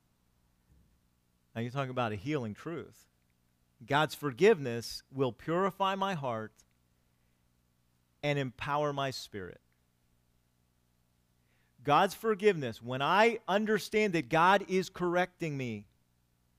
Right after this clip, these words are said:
that's going to change and purify my heart. It's gonna create that new heart inside of me and empower my spirit by his Spirit.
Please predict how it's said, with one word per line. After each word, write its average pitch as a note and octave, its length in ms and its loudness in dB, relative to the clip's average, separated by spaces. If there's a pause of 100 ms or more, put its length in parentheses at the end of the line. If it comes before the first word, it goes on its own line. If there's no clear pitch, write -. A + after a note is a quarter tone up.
(460)
that's F3 280 4
going G#3 260 0
to F3 260 0 (480)
change G#3 600 0
and F#3+ 180 -2
purify G3+ 600 2
my G3 200 0
heart. G3 380 0 (1160)
It's F#3 160 4
gonna A3 200 6
create A3 380 8
that G#3 220 8
new G3+ 200 4
heart A3 380 6
inside G#3 560 2
of G#3 80 4
me F#3+ 300 0
and G#3+ 280 2
empower A3 760 4
my G#3 400 4
spirit G#3 560 2
by F3 180 0
his E3 260 0
Spirit. C3+ 760 -4